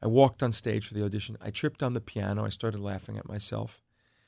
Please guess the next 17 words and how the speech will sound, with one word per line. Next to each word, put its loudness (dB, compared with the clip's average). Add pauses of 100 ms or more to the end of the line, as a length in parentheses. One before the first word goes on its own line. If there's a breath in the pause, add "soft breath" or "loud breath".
(320)
First 4
thing 2
I 4
sang, 2
I -2
cracked -2
my 0
guts -4
out. -4 (460)
I -2
laughed 0
at -16
myself -4
on -4
stage. -4 (360)
I -16
figured, -2